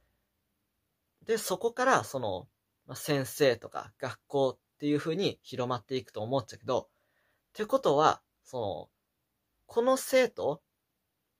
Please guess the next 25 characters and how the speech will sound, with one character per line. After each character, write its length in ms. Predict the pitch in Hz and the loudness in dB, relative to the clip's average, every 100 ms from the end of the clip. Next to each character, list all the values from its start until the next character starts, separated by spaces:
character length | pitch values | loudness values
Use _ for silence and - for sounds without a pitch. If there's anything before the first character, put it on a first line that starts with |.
| 165 | -4
の 140 | 196 | -4
行 260 | 190 165 165 | 0 4 6
動 180 | 156 156 | 6 2
次 180 | - | 2
第 200 | 170 120 | 2 2
で、 240 | 113 156 - _ _ _ _ _ | 4 4 2 _ _ _ _ _
え 560 | 117 107 95 98 - 139 _ _ _ _ - | -12 -10 -10 -10 -12 -18 _ _ _ _ -12
ー、 60 | |
い 40 | 131 | -6
じ 140 | 139 | 0
め 420 | 147 143 135 131 | 2 2 2 0
の 100 | 135 | -2
発 220 | 127 139 - - | -2 -4 -4 -6
見 200 | 135 127 | -6 0
が 240 | 143 170 _ | 0 0 _
遅 200 | 139 - | -16 -2
れ 120 | 147 143 | 2 2
る 80 | |
可 120 | 143 147 | 0 -2
能 160 | 143 | 0
性 200 | 147 156 | 0 0
も 80 | 151 | 0
あ 60 | 160 | 0
る 80 | - | -2
し、 320 | - 202 | 4 4